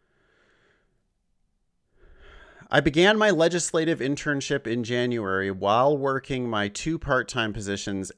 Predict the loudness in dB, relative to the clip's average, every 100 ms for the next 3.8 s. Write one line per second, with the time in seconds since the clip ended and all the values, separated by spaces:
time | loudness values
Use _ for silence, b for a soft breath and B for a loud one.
0 | -4 -2 0 0 0 -4 -10 -10 -6 -4
1 | 0 2 2 0 -2 -2 -6 -6 -8 -2
2 | 0 0 0 2 2 2 -2 -2 -4 -4
3 | 0 0 0 -8 -8 -6 -6